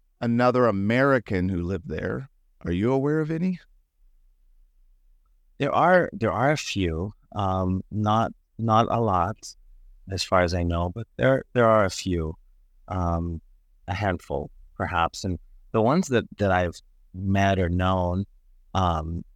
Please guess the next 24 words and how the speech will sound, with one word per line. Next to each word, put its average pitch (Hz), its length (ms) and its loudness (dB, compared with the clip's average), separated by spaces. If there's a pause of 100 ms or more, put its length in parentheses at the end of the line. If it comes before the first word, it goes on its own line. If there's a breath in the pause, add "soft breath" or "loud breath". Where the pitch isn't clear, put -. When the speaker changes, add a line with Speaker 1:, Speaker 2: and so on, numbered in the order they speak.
(560)
Speaker 2:
don't, 107 320 2 (260)
they're 107 140 -4
not 123 200 4
really 120 220 4
a 92 80 2
part 98 280 2
of 95 200 2
a, 80 220 -2 (160)
a 87 100 -2
church - 520 0
or, 85 400 -2
or 90 80 -8
anything 90 380 -2
like 85 260 -4
that. 90 240 -2
They're, 90 300 0
they're 90 100 -8
sort 135 220 0
of 110 180 2 (600)
scared 113 500 2
and 98 320 0
hiding 110 520 2
and, 90 360 0
and, 90 460 -2